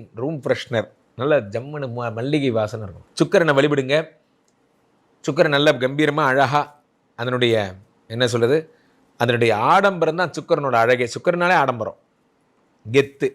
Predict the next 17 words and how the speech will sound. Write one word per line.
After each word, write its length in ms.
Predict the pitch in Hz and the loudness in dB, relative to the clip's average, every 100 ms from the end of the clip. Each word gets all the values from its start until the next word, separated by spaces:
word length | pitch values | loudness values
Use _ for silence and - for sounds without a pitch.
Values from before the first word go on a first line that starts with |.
| _ _ _ _ _ _ _ _ _ - | _ _ _ _ _ _ _ _ _ -6
இதெல்லாம் 260 | 123 135 | -2 0
தான் 120 | 147 120 | 0 -2
சுக்கிரன். 300 | 107 98 - _ _ _ _ | -8 -12 -14 _ _ _ _
So, 160 | - 139 - | -4 -2 2
கேமரா, 400 | 147 147 139 120 113 - _ _ _ _ _ _ _ _ _ _ _ _ - | 2 4 2 2 0 -10 _ _ _ _ _ _ _ _ _ _ _ _ -10
கலை, 400 | - 147 147 139 - | 0 4 4 2 -6
இது 140 | 135 143 | -4 0
எல்லாமே 280 | 165 170 | 2 0
சுக்கிரன் 380 | 160 139 127 120 | -2 -4 -6 -6
தான். 160 | 110 98 _ _ _ _ _ _ _ _ _ - | -10 -12 _ _ _ _ _ _ _ _ _ 2
So, 80 | 190 143 - - | 2 2 -6 -6
அஹ், 260 | 139 127 120 | -2 -2 -6
உங்களுக்கு 300 | - 143 147 | -6 -2 0
வந்து 180 | 151 175 165 139 - | 2 2 2 0 -6
எந்த 240 | - 143 190 - | -4 0 0 2
காரியங்களா 420 | 160 175 175 165 147 | 4 4 2 2 2
இருந்தாலும் 360 | 135 135 165 | 2 -2 -6